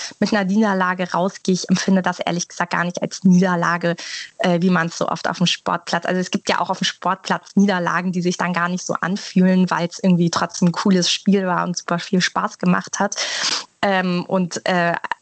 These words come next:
ja, ich, mit diesem Blick gucke ich da ehrlich gesagt auf Sonntag. Äh, es ist trotzdem ein super Angebot, was ich an die Partei mache. Davon bin ich überzeugt. Und wenn's am Ende nicht reicht, dann ist das so.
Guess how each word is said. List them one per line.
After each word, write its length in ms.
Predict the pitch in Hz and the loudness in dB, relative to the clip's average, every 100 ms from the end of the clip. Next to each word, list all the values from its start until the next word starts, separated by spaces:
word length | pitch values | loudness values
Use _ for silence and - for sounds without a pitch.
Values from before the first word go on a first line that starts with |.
| _ - | _ 0
ja, 260 | 175 151 | 2 2
ich, 160 | 170 - | -2 0
mit 180 | 185 170 | 2 4
diesem 200 | 196 208 | 4 4
Blick 200 | 196 196 | 2 -2
gucke 360 | - - 196 185 | -4 -4 -4 -4
ich 120 | - | -2
da 160 | 190 | -2
ehrlich 360 | - 170 170 170 | 0 -2 -2 -4
gesagt 320 | 175 170 170 | -2 -2 -2
auf 140 | - - | -4 -2
Sonntag. 580 | 160 185 - 170 185 - - - - - - | -2 -2 -2 -2 -2 -8 -14 -12 -14 -12 -2
Äh, 200 | 185 175 | 0 0
es 140 | 170 | -2
ist 140 | 185 - | -6 -4
trotzdem 560 | 185 - 190 185 185 | -4 -2 -2 2 2
ein 40 | 170 | 2
super 440 | 185 - 170 165 | 0 0 -2 0
Angebot, 500 | 185 208 214 202 196 | -2 -2 -2 -2 -2
was 200 | 196 190 | -2 -2
ich 240 | 196 - 190 | -6 -4 -4
an 100 | 196 | -2
die 80 | |
Partei 380 | 190 - - 190 | -2 -4 -2 -2
mache. 220 | 185 185 | -2 -4
Davon 280 | - 185 185 | -4 -2 0
bin 140 | 180 180 | 2 0
ich 120 | - | 2
überzeugt. 600 | 185 170 - 180 202 - | 0 0 -2 -2 -2 0
Und 120 | 185 | 2
wenn's 220 | 175 180 | 2 -2
am 100 | 175 | -6
Ende 280 | - 190 180 | 0 2 4
nicht 300 | 180 170 - | 4 2 -2
reicht, 260 | 165 180 - | -2 -2 -2
dann 120 | 180 | -2
ist 200 | 220 - | -2 -2
das 220 | 180 165 | -2 0
so. 240 | 151 165 | 0 0